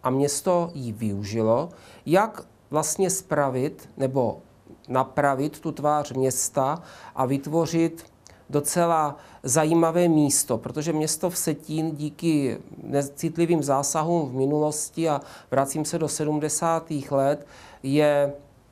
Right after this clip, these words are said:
nebo respektive nemá úplně tu historickou část, a i některé zásahy, když se podíváte ve městě jako takovém, tak ty uliční fronty nejsou úplně, eh,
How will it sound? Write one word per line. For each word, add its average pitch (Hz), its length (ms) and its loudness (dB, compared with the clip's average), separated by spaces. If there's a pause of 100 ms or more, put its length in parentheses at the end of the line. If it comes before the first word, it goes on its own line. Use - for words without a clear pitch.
(760)
nebo 139 160 2
respektive 147 460 -2
nemá 165 340 4
úplně 151 380 -2
tu 156 100 -4
historickou 151 760 -2
část, 147 600 -2 (400)
a - 80 4
i 175 140 -2
některé 156 540 2
zásahy, 147 500 0
když 147 160 -8
se - 140 -4
podíváte 147 880 0
ve 135 160 -2
městě 143 360 -2
jako 143 200 -2
takovém, 143 580 0
tak 135 220 -6
ty 139 120 -8
uliční 139 420 -4
fronty 135 400 -4
nejsou 131 360 -4
úplně, 139 500 -2
eh, - 460 -10